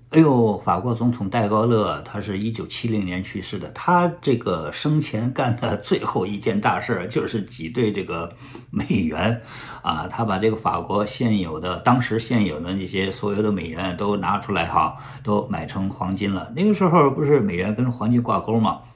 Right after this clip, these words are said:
这个戴高乐说：“你既然有这个承诺，那你就得啊，这个，这个履行这个承诺。我手里有美元，我现在要换成黄金，你不换都不行。”所以法国戴高乐那么一带头的话呢，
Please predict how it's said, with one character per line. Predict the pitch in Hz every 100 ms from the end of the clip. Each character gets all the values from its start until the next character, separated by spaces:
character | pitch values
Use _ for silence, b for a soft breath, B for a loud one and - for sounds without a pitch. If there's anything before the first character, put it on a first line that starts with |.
| -
这 | - 98
个 |
戴 | 104
高 | 107 113
乐 | 98
说 | 110
：“你 | 117 101
既 | -
然 | 156 139 147 - B B
有 | 98 92
这 | 131
个 | 113
承 | - 101 127
诺， | 127 - 110
那 | 117 104 85 -
你 | 90 87
就 | 131 113
得 | 82
啊， | 82 87 - -
这 | -
个， | 92 90 - -
这 | -
个 | 95
履 | 95 90 80
行 | 104 123
这 |
个 | 107
承 | - 92
诺。 | 104 90 -
我 | 110
手 | - 202
里 | 185
有 | 180
美 | 135
元， | 95 92 90 -
我 | - 95
现 | 104 139
在 |
要 | 117
换 | 107 120 101
成 |
黄 | 117 98 101
金， | 107 98
你 |
不 | 87 104
换 | 110
都 | 92
不 | 90 -
行。” | - - B B -
所 | 120
以 | 117 113
法 | - -
国 | 87 101 104 - -
戴 | 107
高 | 101 107
乐 | 107
那 | 101
么 | 95
一 | 101
带 | 113 104
头 | - 90
的 | 90
话 | - 92
呢， | 87